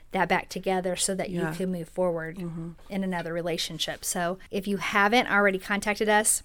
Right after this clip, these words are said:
Speaker 1: or you're interested in signing up for our five love languages book study next Monday
Speaker 2: Mm-hmm.
Speaker 1: at seven P M here at Restoration Worship Center.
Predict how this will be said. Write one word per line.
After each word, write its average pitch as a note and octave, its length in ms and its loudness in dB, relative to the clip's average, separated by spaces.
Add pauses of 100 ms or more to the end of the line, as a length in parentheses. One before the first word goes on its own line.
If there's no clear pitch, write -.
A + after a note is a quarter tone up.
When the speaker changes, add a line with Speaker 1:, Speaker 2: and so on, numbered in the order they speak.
Speaker 1:
or G3+ 80 0
you're G3 120 6
interested G#3+ 540 4
in F#3 280 -2
signing F#3+ 340 -2
up - 140 -2
for F#3 200 0
our F3 160 2
five F3+ 340 0
love E3+ 200 -2
languages F3+ 760 0 (580)
book G#3 200 4
study G#3 380 6
next G#3 400 0
Monday E3 500 0 (300)
Speaker 2:
Mm-hmm. F3+ 200 -10 (100)
Speaker 1:
at - 160 2
seven G3 280 0
P G#3+ 200 -2
M G3 120 2
here G3+ 360 -2
at F#3 160 -2
Restoration F#3 500 -2
Worship F3+ 300 -4
Center. F3 360 -2